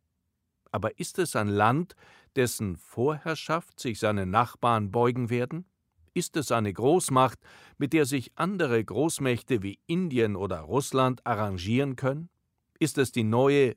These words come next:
Weltleitkultur, der wir gern folgen möchten? Oder sind es nur die Machtfantasien eines Regimes,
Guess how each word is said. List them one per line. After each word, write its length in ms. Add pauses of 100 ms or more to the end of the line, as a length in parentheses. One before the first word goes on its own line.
Weltleitkultur, 1600 (340)
der 160
wir 100
gern 360
folgen 420
möchten? 460 (800)
Oder 380
sind 260
es 160
nur 200
die 140
Machtfantasien 1200
eines 360
Regimes, 600